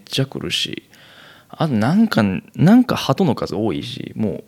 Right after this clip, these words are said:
せっかく新居引っ越してきて掃除もしてもらったのに、あ、まあ、使わへん、開けへん方の窓の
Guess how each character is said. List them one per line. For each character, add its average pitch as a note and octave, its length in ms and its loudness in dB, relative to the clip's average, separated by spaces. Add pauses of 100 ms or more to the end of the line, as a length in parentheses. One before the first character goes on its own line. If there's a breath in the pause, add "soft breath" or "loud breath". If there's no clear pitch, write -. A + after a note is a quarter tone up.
(800)
せ - 160 -6
っ - 20 -10
か D3+ 200 -4
く C3+ 340 0
新 C3 200 -2
居 G#2 120 -2
引 G#2 100 -6
っ - 60 -20
越 G#2+ 120 -2
し - 80 -8
て G#2+ 80 -4
き - 60 -10
て G2 100 -4
掃 G#2+ 240 0
除 G#2+ 80 -2
も G2 80 -2
し - 60 -6
て G2+ 80 -4
も F#2 80 -2
ら F2 60 -2
っ - 60 -18
た D#2+ 100 -14
の D#2 60 -10
に、 D2 180 -10 (840 soft breath)
あ、 - 100 -8
ま G#2+ 100 2
あ、 - 20 -4
使 - 220 -2
わ C#3 200 2
へ B2 180 -2
ん、 - 40 -4
開 C3+ 120 -2
け C#3 120 0
へ G#2+ 100 -4
ん G2 60 -4
方 G2+ 120 -4
の F#2+ 100 -4
窓 F#2+ 280 -2
の F2 260 -6